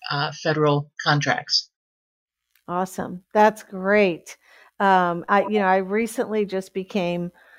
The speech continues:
Speaker 2: a certified, uh, woman-owned business, and I, there are so many, um, you know, through the Women's Business Enterprise National Council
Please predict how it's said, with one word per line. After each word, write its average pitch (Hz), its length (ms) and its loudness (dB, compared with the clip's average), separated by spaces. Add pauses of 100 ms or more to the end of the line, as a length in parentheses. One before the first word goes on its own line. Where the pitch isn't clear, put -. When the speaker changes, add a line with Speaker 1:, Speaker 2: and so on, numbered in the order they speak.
(220)
Speaker 2:
a 185 80 0
certified, 185 1000 2
uh, 170 400 -2
woman-owned 175 580 -2
business, 175 800 -2 (400)
and 165 680 -2 (440)
I, 190 300 2
there 185 200 4
are 190 200 2
so 196 280 0
many, 180 640 -4 (100)
um, 175 460 -6
you 208 100 0
know, 180 100 2
through 190 240 0
the 165 420 4
Women's 180 380 0
Business 175 420 -2
Enterprise 170 520 0
National 175 460 -2
Council 202 720 0